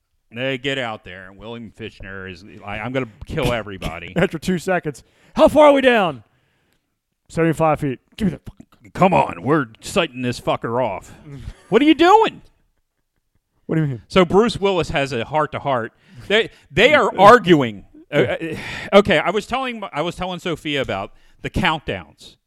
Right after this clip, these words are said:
Speaker 2: Yes.
Speaker 1: There is literally three fucking countdowns in this movie.
Speaker 2: Yes. Is, I thought there was more than that. And one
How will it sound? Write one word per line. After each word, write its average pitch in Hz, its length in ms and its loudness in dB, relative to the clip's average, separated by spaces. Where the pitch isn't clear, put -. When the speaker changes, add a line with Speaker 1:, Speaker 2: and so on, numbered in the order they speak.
Speaker 2:
Yes. - 400 -20
Speaker 1:
There 214 280 8
is 202 320 -2
literally 208 600 2
three 180 320 -8
fucking 190 340 -8
countdowns 143 540 -4
in 117 80 -8
this 113 160 -10
movie. 123 340 -8
Speaker 2:
Yes. 143 500 -2
Is, 156 140 -6
I 226 80 0
thought - 100 -8
there 262 80 -2
was 160 120 -2
more 190 160 -2
than 139 100 -4
that. 107 220 -12
And 123 140 -16
one 196 560 -2